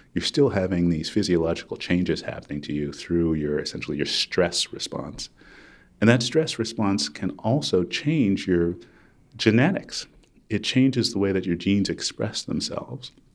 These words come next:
And s-, strangely or sadly enough, you can also pass this on to your children. So the environment, we used to think of this whole notion of nature versus nurture.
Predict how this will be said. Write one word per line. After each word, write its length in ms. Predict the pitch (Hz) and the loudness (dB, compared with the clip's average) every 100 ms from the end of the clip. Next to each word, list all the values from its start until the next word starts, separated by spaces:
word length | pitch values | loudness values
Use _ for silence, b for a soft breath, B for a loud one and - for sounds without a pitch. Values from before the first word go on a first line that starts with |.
| _ _ _ - _ - | _ _ _ -20 _ -4
And 180 | 104 104 | 0 0
s-, 100 | - - _ - | -2 -10 _ -14
strangely 640 | - 117 139 151 - 87 | -2 4 4 4 2 2
or 120 | 98 76 | 2 -2
sadly 480 | - 113 147 - | -2 -2 -2 -4
enough, 380 | 78 78 76 - _ | -4 -4 -8 -12 _
you 140 | 113 123 | -6 -4
can 140 | 117 | -4
also 320 | - 123 - | -2 -2 -2
pass 480 | - - 120 113 - | -10 -8 0 0 0
this 220 | - - | -4 -4
on 240 | - 95 92 | -2 -4 -4
to 100 | - | -8
your 100 | - | -8
children. 480 | - 95 101 - - b b b b b b b b | -6 -2 -4 -6 -20 b b b b b b b b
So 520 | - 110 92 87 85 - _ _ | 4 4 6 2 -2 -10 _ _
the 140 | 107 110 | 2 4
environment, 680 | 110 135 170 104 87 - - - - | 4 4 4 2 0 -4 -12 -8 2
we 120 | 123 | 2
used 120 | 160 | 2
to 80 | 113 | 0
think 240 | 107 101 | 0 0
of 140 | 101 90 | 0 0
this 180 | 87 | -2
whole 180 | - 104 | 0 2
notion 380 | 92 87 87 92 | 2 2 0 -2
of 80 | 82 | 0
nature 520 | 82 82 85 92 90 | 0 2 0 2 2
versus 540 | 85 87 87 92 87 | 2 0 2 0 0
nurture. 640 | 87 82 87 - 104 110 | 0 0 -2 -2 -2 -2